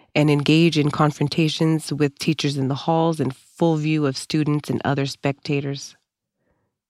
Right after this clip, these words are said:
On the evening of July twenty-eighth, nineteen ninety-nine,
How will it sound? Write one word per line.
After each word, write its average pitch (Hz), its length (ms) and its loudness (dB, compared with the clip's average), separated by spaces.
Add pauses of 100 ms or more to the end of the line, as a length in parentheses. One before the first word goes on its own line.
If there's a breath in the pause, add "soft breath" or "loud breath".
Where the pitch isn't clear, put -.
(1900)
On 160 120 4
the 160 180 4
evening 196 400 6
of 185 80 4
July 156 400 4
twenty-eighth, 165 720 0
nineteen 160 500 2
ninety-nine, 156 760 2